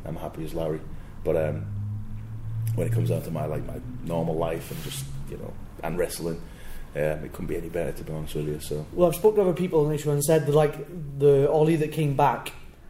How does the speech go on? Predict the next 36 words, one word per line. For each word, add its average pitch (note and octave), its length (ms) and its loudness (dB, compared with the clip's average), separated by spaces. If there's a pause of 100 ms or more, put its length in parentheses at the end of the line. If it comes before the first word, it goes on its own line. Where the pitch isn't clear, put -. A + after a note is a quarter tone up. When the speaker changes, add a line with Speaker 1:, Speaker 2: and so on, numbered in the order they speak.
(140)
Speaker 2:
and C3 260 -2
the B2+ 60 4
Ollie B2+ 760 4 (580)
who D#3 100 0
was C#3 140 4
around C3 360 4
then B2+ 280 2
compared C3+ 280 0
to B2+ 60 -10
the C3+ 100 4
Ollie B2 420 0 (340)
who D3+ 260 -4
we C3 120 -2
see C3 140 -4
in A#2+ 60 -4
the B2 60 -4
locker A#2+ 240 0
room A#2+ 120 -2
now A#2 200 -4 (260)
was C3 100 0
a C3 60 2
very B2 280 2
different B2 320 -6
person. A#2 340 -4 (160)
Some D3+ 140 0
people C#3+ 160 2
turned C#3+ 200 2
and B2+ 80 0
said A#2+ 280 0 (400)
you C3+ 160 0
had C3 120 4
that B2+ 120 2
chip D3 200 2
on C#3 100 2
your C3 80 2
shoulder, C3 580 2